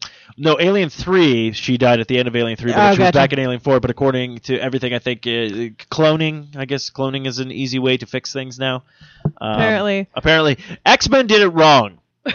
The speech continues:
Speaker 1: X-Men Days of Future Past were like, "No, no, we'll go back in time, we'll fix the timeline, fix everything, everything we
Speaker 2: Fuck
Speaker 1: told
Speaker 2: it,
Speaker 1: then."
Speaker 2: clones.
Speaker 1: Aliens just like, "Nope,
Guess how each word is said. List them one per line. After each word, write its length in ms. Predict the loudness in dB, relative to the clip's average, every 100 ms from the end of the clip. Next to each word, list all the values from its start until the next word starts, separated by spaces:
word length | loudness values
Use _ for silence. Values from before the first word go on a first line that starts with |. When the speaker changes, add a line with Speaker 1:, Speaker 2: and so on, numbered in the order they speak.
| -4 -4 -4 0
Speaker 1:
X-Men 380 | 0 2 2 4
Days 240 | 4 4
of 60 | 2
Future 240 | 0 2
Past 240 | 4 2 4
were 80 |
like, 120 | 2 4
"No, 120 | 6
no, 160 | 6
we'll 80 | 4
go 140 | 4 4
back 260 | 4 4
in 80 | 0
time, 380 | 4 6 6 6
we'll 80 | 4
fix 180 | 0
the 100 | -4
timeline, 520 | 0 4 4 4 0 0
fix 180 | -4
everything, 400 | 0 0 0 0
everything 240 | 2 2 4
we 60 |
Speaker 2:
Fuck 100 | 6
Speaker 1:
told 140 | 6 6
Speaker 2:
it, 40 |
Speaker 1:
then." 120 | 4 4
Speaker 2:
clones. 500 | 6 6 6 2 0
Speaker 1:
Aliens 400 | 4 4 4 2
just 220 | 0 4
like, 200 | 4 4
"Nope, 440 | 0 2 6 6